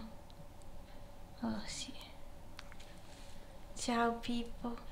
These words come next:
<laughs> Vabbè, il mio nuovo centrino è la coperta. <laughs> Eh sì,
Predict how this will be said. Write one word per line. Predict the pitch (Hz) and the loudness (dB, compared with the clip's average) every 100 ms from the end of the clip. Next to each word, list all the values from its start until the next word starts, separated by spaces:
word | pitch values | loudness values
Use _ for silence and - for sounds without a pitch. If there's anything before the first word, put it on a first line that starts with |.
| - - - - - - - - - - - - - - - - - - - - - - - - - - | -2 -2 -4 -6 -6 -8 -8 -6 -6 -8 -8 -6 -6 -4 -4 -4 -6 -8 -6 -6 -4 -6 -6 -6 -6 2
<laughs> | 214 214 254 233 - - - - - - - | 10 12 12 12 8 6 8 8 8 8 12
Vabbè, | 269 226 185 214 | 12 12 12 12
il | 254 | 12
mio | 247 | 12
nuovo | 254 302 349 | 12 12 12
centrino | 254 226 214 202 202 208 | 12 12 12 12 12 12
è | - | 12
la | 208 208 | 12 12
coperta. | 220 220 196 185 - | 12 12 12 12 12
<laughs> | - 226 - - - - - - - - | 12 12 6 2 4 6 6 6 2 12
Eh | 220 226 220 | 12 12 12
sì, | 220 196 | 12 10